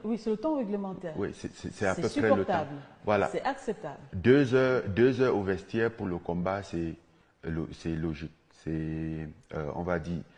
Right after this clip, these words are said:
Speaker 2: recommandé.
Speaker 1: D'accord.
Speaker 2: Mais on arrive à vingt-trois heures moins et à l'arrivée, on nous fait comprendre que nous, on va combattre vers, aux environs de min-, de une heure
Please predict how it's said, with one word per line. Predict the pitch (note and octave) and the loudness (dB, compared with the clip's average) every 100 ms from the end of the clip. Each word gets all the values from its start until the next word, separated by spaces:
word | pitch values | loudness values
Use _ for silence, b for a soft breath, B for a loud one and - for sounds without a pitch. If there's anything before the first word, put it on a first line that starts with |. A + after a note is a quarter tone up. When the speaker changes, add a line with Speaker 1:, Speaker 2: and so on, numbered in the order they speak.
| b - | b -8
Speaker 2:
recommandé. | F2 D#2 D#2 D#2 D2+ D2+ C#3 | -8 -6 -6 -6 -8 -10 -14
Speaker 1:
D'accord. | C3+ C3+ - F3 - _ _ _ - | -18 -18 -20 -20 -20 _ _ _ -4
Speaker 2:
Mais | F2 F2+ E2 C2+ - - _ _ _ _ _ _ | -2 0 0 -4 -10 -20 _ _ _ _ _ _
on | G#2+ | 0
arrive | G#2 G2 G2+ F#2 | 2 2 2 2
à | F#2 | 2
vingt-trois | F2 F2+ F2 G2 G2 F#2+ | 2 -2 -2 -4 -2 -2
heures | F#2 | -4
moins | F#2 G2+ C3 C#3+ - b b _ _ _ _ - | -4 -6 -8 -14 -20 b b _ _ _ _ -6
et | F2+ E2+ - | -4 -4 0
à | F#2+ | 2
l'arrivée, | F#2+ F#2+ G2 F#2+ C3 E3 | 4 2 0 -2 -2 -2
on | C#3 | -4
nous | A#2 | -4
fait | - G#2 | -4 -6
comprendre | - F2 - A2 A#2 | -6 -8 -6 -6 -6
que | - F#2 C#3 b b b | -6 -6 -8 b b b
nous, | F#2 C3+ | -2 0
on | G3+ F3 A#2+ | 2 0 0
va | G#2 G2 | -2 -4
combattre | - F2+ F2 G2 G2 - - - _ _ _ _ _ _ | -4 -2 0 0 0 -4 -14 -18 _ _ _ _ _ _
vers, | D#2+ D2+ B2+ B2+ A2+ - - | -10 0 2 4 2 -4 -2
aux | A#2+ G#2+ | 0 2
environs | A2 F#2+ G#2+ A2+ A#2 | 0 0 -2 -2 -2
de | G#2 | -2
min-, | G2 G#2 A#2+ C3+ C3+ A#2 | -2 -2 0 0 -2 -4
de | G2 A2 - - | -2 -2 -4 -2
une | F3 F3+ D#3 | 2 2 2
heure | C#3 | 0